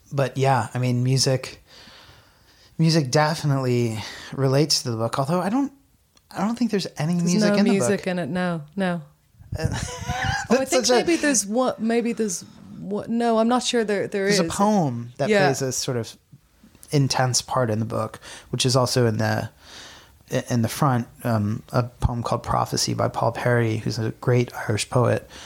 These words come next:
Speaker 1: Um, and it actually appears woven into the book a bit as well. But, uh, yeah, don't, oh, there's Brahms. There's some Brahms, I think, in the
Speaker 2: Yes,
Speaker 1: book.
Speaker 2: yeah.
Speaker 1: Yeah,
Speaker 2: There
Speaker 1: yeah.
Speaker 2: is, yeah.
Speaker 1: Yeah,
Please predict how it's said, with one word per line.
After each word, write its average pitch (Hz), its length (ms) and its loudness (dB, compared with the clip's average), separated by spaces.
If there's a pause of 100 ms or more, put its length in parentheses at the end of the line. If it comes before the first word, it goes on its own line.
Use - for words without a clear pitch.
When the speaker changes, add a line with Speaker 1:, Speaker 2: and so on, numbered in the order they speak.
(460)
Speaker 1:
Um, 107 420 2 (260)
and 117 140 2
it 113 160 -2
actually 120 380 0
appears 131 540 2 (160)
woven 131 460 2
into 123 240 2
the - 100 -2
book 110 220 -4
a 117 40 -4
bit 110 340 -4
as 117 140 -4
well. 123 440 0 (680)
But, - 320 0
uh, 165 140 -4
yeah, 262 220 2
don't, 247 280 -4 (480)
oh, 220 260 2
there's 190 240 0
Brahms. 160 720 0
There's 147 180 0
some 147 200 -2
Brahms, 139 500 0
I 175 260 4
think, - 160 0
in 120 80 2
the 120 60 2
Speaker 2:
Yes, 113 80 -2
Speaker 1:
book. 104 180 -4
Speaker 2:
yeah. 165 220 2
Speaker 1:
Yeah, 113 280 2 (260)
Speaker 2:
There 165 300 4
Speaker 1:
yeah. 156 40 2
Speaker 2:
is, 143 200 0
yeah. 147 260 2 (560)
Speaker 1:
Yeah, 135 300 2